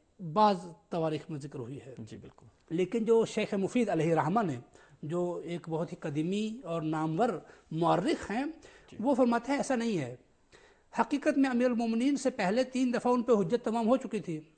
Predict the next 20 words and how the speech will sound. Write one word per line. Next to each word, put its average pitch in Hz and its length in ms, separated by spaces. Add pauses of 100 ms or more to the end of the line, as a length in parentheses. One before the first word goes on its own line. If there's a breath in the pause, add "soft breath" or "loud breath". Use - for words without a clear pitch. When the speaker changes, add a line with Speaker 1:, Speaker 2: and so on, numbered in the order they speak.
(120)
Speaker 2:
جی۔ - 180 (260 loud breath)
Speaker 1:
اب 262 180
امیر 240 180
المومنین 214 540
آئے 202 200
ہی 285 180
جنگ 233 160
کے 185 120
لیے 135 160
تھے۔ 117 200 (540)
Speaker 2:
صحیح۔ - 360
Speaker 1:
آئے 202 260
ہی 285 160
اپنا 233 220
مقصد 196 220
بیان 185 280
کرنے 151 260
کے 147 100
لیے 139 100
تھے، 131 200